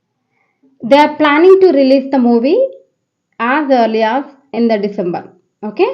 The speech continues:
The event may start as early as seven P M. The event may start as early as seven P M. అంటే the event might begin seven A M,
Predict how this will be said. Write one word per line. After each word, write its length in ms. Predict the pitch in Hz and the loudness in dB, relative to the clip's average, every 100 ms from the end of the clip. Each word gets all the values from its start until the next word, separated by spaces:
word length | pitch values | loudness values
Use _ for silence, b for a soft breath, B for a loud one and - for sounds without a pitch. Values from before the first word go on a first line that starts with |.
| - _ _ _ b b b b _ 233 | -6 _ _ _ b b b b _ -6
The 100 | 240 269 - 269 | -4 -4 -2 0
event 260 | 269 349 339 330 | 2 2 2 -2
may 80 | 311 | -4
start 400 | - 247 220 262 269 240 240 | -4 -6 -4 -6 -8 -6 -4
as 100 | 277 262 | -2 0
early 220 | 247 233 226 | 0 0 -2
as 100 | 240 254 - | -4 -8 -6
seven 260 | 233 240 247 240 | -4 -4 -4 -4
P 80 | 208 190 | -4 -4
M. 60 | 165 - - 190 | -6 -10 -14 -8
The 100 | 220 - 240 | -6 -4 -4
event 240 | 240 302 277 | 0 0 0
may 80 | 247 - | -4 -6
start 360 | 247 180 180 285 - 226 | -6 -6 -6 -10 -8 -6
as 120 | 277 302 262 | -4 -4 -2
early 240 | 220 208 208 | -2 -2 -4
as 100 | 262 285 | -6 -6
seven 220 | 220 196 214 | -6 -4 -4
P 100 | 190 175 | -6 -6
M. 20 | 180 - - | -8 -16 -12
అంటే 200 | 202 190 392 B B B B B - 214 | -8 -4 -4 B B B B B -16 0
the 100 | 262 - - 277 | 2 2 0 0
event 220 | 339 427 330 | 0 0 0
might 180 | 302 269 208 | 0 0 -2
begin 320 | 269 285 330 392 415 - 247 247 | -2 0 2 2 -2 -8 -12 -4
seven 260 | 247 233 294 302 208 | -2 0 -2 -2 -4
A 40 | 202 190 | -2 -2
M, 40 | 175 | -2